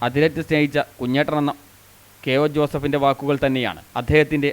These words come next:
അപ്രതീക്ഷിത വിയോഗം സിനിമ ആസ്വാദകരെ മാത്രമല്ല ഒരിക്കലെങ്കിലും അദ്ദേഹവുമായി പരിചയപ്പെട്ടവരെ പോലും കണ്ണീരിലാഴ്ത്തുന്നത്.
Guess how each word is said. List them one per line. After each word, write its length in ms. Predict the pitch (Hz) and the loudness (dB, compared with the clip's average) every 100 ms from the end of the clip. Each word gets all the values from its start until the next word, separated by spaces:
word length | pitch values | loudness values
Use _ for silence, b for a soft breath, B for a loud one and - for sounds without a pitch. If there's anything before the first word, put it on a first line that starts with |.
| - | -4
അപ്രതീക്ഷിത 520 | 117 143 156 147 147 151 | -4 -4 -4 -6 -4 -2
വിയോഗം 360 | 143 139 107 101 - | 0 0 -2 -10 -8
സിനിമ 320 | 131 135 143 147 | -4 -2 -2 -2
ആസ്വാദകരെ 500 | 143 151 143 143 143 131 | 0 0 0 -2 -2 -2
മാത്രമല്ല 480 | 131 139 123 90 98 - B B B 156 | -4 -4 -4 -6 -12 -16 B B B -2
ഒരിക്കലെങ്കിലും 640 | - 196 214 214 202 - 147 | 0 0 0 2 0 0 -2
അദ്ദേഹവുമായി 560 | 151 160 180 175 170 - 143 | 2 4 4 2 0 -2 -2
പരിചയപ്പെട്ടവരെ 680 | 135 139 170 160 156 156 151 143 | -2 0 0 0 0 2 2 0
പോലും 200 | 123 - - | -2 -6 -8
കണ്ണീരിലാഴ്ത്തുന്നത്. 840 | 120 127 147 127 107 101 110 120 | -2 0 0 0 -2 -4 -6 -4